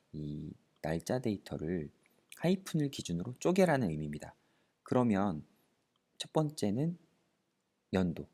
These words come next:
두 번째는 월, 세 번째는 일, 이렇게 세 개의 데이터가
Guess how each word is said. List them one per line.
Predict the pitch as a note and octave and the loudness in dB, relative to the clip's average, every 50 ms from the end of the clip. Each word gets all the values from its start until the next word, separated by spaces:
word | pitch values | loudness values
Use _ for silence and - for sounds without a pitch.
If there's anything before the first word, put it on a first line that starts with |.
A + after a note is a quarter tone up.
| _ _ _ _ - | _ _ _ _ -4
두 | - G2 | 0 2
번째는 | G2+ A2 G#2 F#2+ - - F2 A2 C#3 D#3 D#3+ - _ _ _ _ - | 2 2 2 0 -2 -2 0 0 0 -2 -4 -8 _ _ _ _ 0
월, | F2+ D#2+ C#2+ - - _ _ _ | 2 2 0 -2 -8 _ _ _
세 | _ - - C#3 | _ -2 0 2
번째는 | C3 D3 C#3+ C#3 - - F2+ G#2 G#2+ - - | 2 2 0 0 -2 -2 -2 -2 -4 0 4
일, | - B2 G#2 - - - - | 6 6 6 6 2 -4 -12
이렇게 | - - - - - | -14 -14 -10 -8 -4
세 | - - C#3 | 0 0 0
개의 | C#3+ D3+ C3+ | 2 0 0
데이터가 | - - D2+ - - E2+ D#2+ E2+ | 0 -2 -4 -6 -6 -8 -10 -10